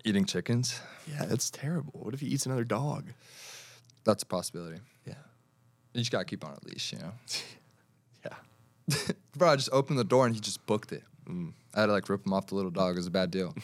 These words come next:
Speaker 2: <laughs> Is that your only dog you have?
Speaker 1: Stitches, yeah.
Speaker 2: Yeah.
Speaker 1: Yeah.
Speaker 2: We were a lab family growing up. We always had a lab. I had a big lab, and then we had another one, um,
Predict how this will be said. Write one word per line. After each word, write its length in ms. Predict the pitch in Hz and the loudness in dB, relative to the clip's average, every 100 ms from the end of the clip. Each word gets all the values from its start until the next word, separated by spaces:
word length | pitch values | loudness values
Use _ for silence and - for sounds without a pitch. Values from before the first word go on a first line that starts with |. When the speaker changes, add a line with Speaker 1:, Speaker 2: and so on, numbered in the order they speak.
| - - | -12 -12
Speaker 2:
<laughs> 640 | - - _ _ _ - | -12 -14 _ _ _ -10
Is 200 | - 107 | -6 2
that 120 | 95 | 6
your 100 | 104 | 6
only 120 | 95 | 6
dog 180 | 90 92 | 4 4
you 100 | 95 | 4
have? 80 | 98 | 2
Speaker 1:
Stitches, 720 | 104 - 101 98 95 - - | 0 0 0 0 -2 -6 -8
yeah. 180 | 95 90 - - - - - | -8 -10 -10 -20 -20 -20 -14
Speaker 2:
Yeah. 120 | - 117 _ _ | -12 -12 _ _
Speaker 1:
Yeah. 100 | - - 123 - _ _ _ _ _ - | -20 -16 -16 -16 _ _ _ _ _ -8
Speaker 2:
We 100 | - | 4
were 80 | 110 | 8
a 40 | |
lab 280 | 95 87 87 | 10 10 8
family 240 | 95 90 | 4 4
growing 160 | 90 87 | 6 6
up. 100 | 85 | 6
We 60 | 95 | 4
always 160 | 90 | 4
had 120 | 92 82 | 2 -6
a 40 | |
lab. 400 | 87 85 87 127 - | -6 -4 -6 -6 -10
I 40 | 90 | -4
had 60 | |
a 40 | 87 | 0
big 160 | 90 | 0
lab, 380 | 90 85 87 135 104 | 0 2 2 0 -4
and 100 | 98 | -6
then 100 | 98 | -4
we 60 | |
had 80 | 165 | -4
another 200 | 92 92 | -4 -4
one, 240 | 90 87 92 _ _ - | -4 -4 -8 _ _ -4
um, 320 | 82 82 95 | 2 2 2